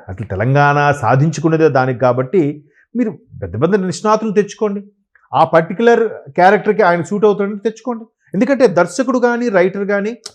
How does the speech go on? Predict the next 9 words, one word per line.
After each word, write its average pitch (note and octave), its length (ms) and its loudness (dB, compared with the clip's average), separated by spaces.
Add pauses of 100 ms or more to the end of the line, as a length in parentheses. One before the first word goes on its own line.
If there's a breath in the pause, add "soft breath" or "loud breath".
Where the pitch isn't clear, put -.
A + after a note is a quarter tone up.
(240 loud breath)
ఒక C#3+ 120 0
వ్యక్తిని A3 640 2
దృష్టిలో G3 360 0
పెట్టుకుని, G3 340 -2
"ఆ-, B2 300 -6
ఆయనైతే D3 340 -4
బాగుంటాడు C#3 480 0
ఈ B2 40 0
కథకి" B2+ 460 -4